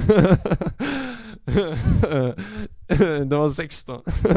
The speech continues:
<laughs> Och den går in rakt genom foten på han. Bara sådär. Bör-, börjar han gråta? Nej. Börjar han skrika? Klart som fan. Han är en vuxen människa. Du vet.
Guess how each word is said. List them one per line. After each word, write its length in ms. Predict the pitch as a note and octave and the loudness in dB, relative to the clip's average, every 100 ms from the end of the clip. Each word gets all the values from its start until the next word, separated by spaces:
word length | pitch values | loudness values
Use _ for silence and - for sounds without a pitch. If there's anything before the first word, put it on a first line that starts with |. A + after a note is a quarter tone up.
| D#3 - - A3 | 2 -4 -8 -8
<laughs> 640 | G#3+ G3 - - - - | -8 -12 -14 -14 -16 -18
Och 160 | - E3+ | -6 0
den 140 | G3 | 0
går 200 | G#3 A3 | 4 4
in 140 | G#3+ F3+ | 4 0
rakt 540 | C#3 C#3 F3 A3+ G#3 G#3 | 0 4 8 8 8 4
genom 200 | G3 F3 | -2 -2
foten 520 | - B3 A#3+ A#2+ G2 | -2 0 2 0 2
på 180 | F#2+ E2 | 0 0
han. 260 | E2 D#2 D#2+ _ _ _ _ _ _ _ _ - - _ _ | -12 -16 -20 _ _ _ _ _ _ _ _ -20 -20 _ _
Bara 220 | B2 F#3 | 6 6
sådär. 460 | - D#3+ A2+ D#2 - - - - - - - - - - - - A2 | 6 0 -2 -4 -14 -16 -10 -10 -10 -18 -18 -20 -20 -20 -20 -10 0
Bör-, 160 | D3 C3+ | 0 2
börjar 180 | E3 D3+ | 2 4
han 180 | D3 | 4
gråta? 440 | B2+ D3+ F#3+ F#3+ F3 | 8 8 8 6 0
Nej. 260 | A#2 A2 | 0 -2
Börjar 160 | A2+ B2 | -2 0
han 100 | C3 | 0
skrika? 580 | - - F#3+ G3 G3 F3 - | -2 -2 -2 -2 -6 -8 -10
Klart 220 | - F#3+ | -2 0
som 180 | - F3 | 0 -8
fan. 260 | - D#3+ B2+ | -6 -4 -2
Han 120 | C#3+ | -2
är 40 | |
en 80 | D#3 | -2
vuxen 340 | D#3 - E3+ | -4 -6 -8
människa. 420 | D#3+ E3 D#3+ D#3 D3+ - - - | -6 -8 -6 -6 -6 -12 -20 -10
Du 120 | C#3+ | -10
vet. 200 | C#3+ | -10